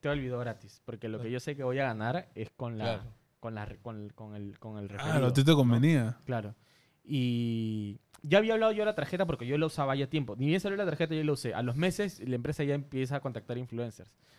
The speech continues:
Speaker 1: Entonces, ya yo iba a hablar, obviamente, con mucha autoridad de la tarjeta porque yo ya la usaba.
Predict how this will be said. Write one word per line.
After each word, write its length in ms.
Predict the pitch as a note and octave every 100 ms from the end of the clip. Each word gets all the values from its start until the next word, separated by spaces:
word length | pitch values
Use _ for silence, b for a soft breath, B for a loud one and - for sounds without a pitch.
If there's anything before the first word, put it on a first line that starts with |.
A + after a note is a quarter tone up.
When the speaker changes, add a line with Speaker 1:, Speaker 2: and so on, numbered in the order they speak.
| b b b
Speaker 1:
Entonces, 300 | B2 B2 C3+
ya 180 | C3+ D3+
yo 100 | C#3+
iba 160 | C#3+ D3
a 40 |
hablar, 220 | C#3+ D3+ D#3+
obviamente, 440 | D3+ D3+ E3 E3
con 160 | D3 C3+
mucha 200 | D#3+ F3
autoridad 280 | D3+ C3+ C3
de 40 |
la 100 | D3
tarjeta 260 | C#3 C3+ C#3+
porque 240 | C#3+ A#2
yo 120 | A#2+
ya 140 | C3 C#3+
la 120 | A#2+
usaba. 460 | G#2+ F3+ C#3+ F#2+